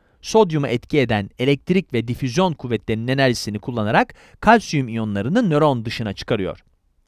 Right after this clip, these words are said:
Yani içeriye giren sodyum karşılığında dışarıya kalsiyum pompalanıyor. Bunun sonucu olarak da ortaya kalsiyumu nöronun içine itmeye çalışan oldukça güçlü elektrik ve difüzyon kuvvetleri çıkıyor.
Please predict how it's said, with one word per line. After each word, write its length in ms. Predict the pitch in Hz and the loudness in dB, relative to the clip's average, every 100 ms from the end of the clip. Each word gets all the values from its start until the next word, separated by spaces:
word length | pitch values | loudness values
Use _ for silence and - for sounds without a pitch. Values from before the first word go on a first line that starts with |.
| _ _ - | _ _ 2
Yani 280 | 151 117 104 | 4 4 0
içeriye 420 | 107 147 151 156 | -4 -2 2 2
giren 300 | 120 95 95 | 2 0 -2
sodyum 480 | - 160 131 110 101 | -2 -2 0 -4 -2
karşılığında 800 | 104 98 101 98 107 156 220 156 | -2 -2 -4 -6 -2 2 2 2
dışarıya 520 | - 107 104 165 214 | -4 -2 2 2 2
kalsiyum 520 | - 151 117 120 104 | 4 2 2 -6 -6
pompalanıyor. 640 | 117 107 104 92 85 52 _ _ _ _ _ _ - - | -6 -6 -6 -6 -10 -14 _ _ _ _ _ _ -20 0
Bunun 220 | 208 277 | 2 2
sonucu 400 | - 147 127 120 | 2 0 0 0
olarak 400 | 110 101 92 - | 0 0 -2 2
da 80 | 208 | 4
ortaya 520 | 135 - 104 131 220 - _ _ | 4 0 0 2 0 -2 _ _
kalsiyumu 840 | - 220 - - 120 110 90 90 | 4 4 4 -4 -4 -4 -6 -4
nöronun 380 | 135 170 175 147 | -2 0 0 -2
içine 340 | 135 - 156 135 | -4 -4 -2 -2
itmeye 420 | - 135 120 107 | -4 -4 -2 -2
çalışan 460 | 123 113 - 92 | -4 -6 -6 -6
oldukça 500 | 98 160 156 180 - | -2 -2 0 -4 -4
güçlü 380 | 107 104 - 165 | -4 -6 -8 -6
elektrik 640 | 151 139 131 - 143 208 - | 0 0 0 0 2 2 0
ve 140 | 131 | -2
difüzyon 420 | 127 131 117 120 | -2 -4 -4 -4
kuvvetleri 460 | 110 117 95 - 98 | -4 -2 -2 -4 -8
çıkıyor. 380 | - 123 71 | -8 -8 -8